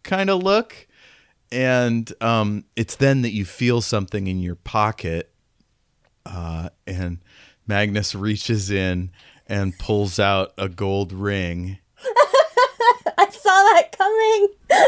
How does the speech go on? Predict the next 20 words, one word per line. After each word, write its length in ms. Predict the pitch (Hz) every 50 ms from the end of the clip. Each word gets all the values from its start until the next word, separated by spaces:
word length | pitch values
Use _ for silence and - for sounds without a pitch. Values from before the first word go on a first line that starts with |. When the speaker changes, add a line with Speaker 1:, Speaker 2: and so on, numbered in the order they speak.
| 554 - -
Speaker 2:
Oh, 240 | 403 381 339 - - -
no. 540 | - 339 359 370 349 320 294 277 359 - _
Speaker 1:
<laughs> 20 | _ _ _ _ _ - - 370 370 - - 339 349 - - - 277 233
And 200 | 226 196 190 165
so 280 | - - 214 202 196
it's 180 | 196 196 - -
this 180 | 202 208 170
weird 420 | 165 143 156 170 170 175 180 165 139 -
tableau 640 | 185 175 160 156 139 139 139 135 135 135 131 127 123
that 240 | 117 127 120 107 110
looks 320 | 131 131 135 135 - -
like 320 | 135 123 123 127 127 -
you're, 420 | 131 127 123 120 123 123 120 117 - - - - -
you're 280 | 110 127 127 123 120
proposing 760 | 117 - 131 123 - - 120 123 113 120 113 110 113 101 104 101
marriage 600 | 104 101 101 101 101 98 98 92 98 107 - -
to 140 | - 107 101
her 360 | 104 104 98 95 95 95 92
or 60 | 95 98
something. 540 | - 101 98 95 - 98 98 98 104 104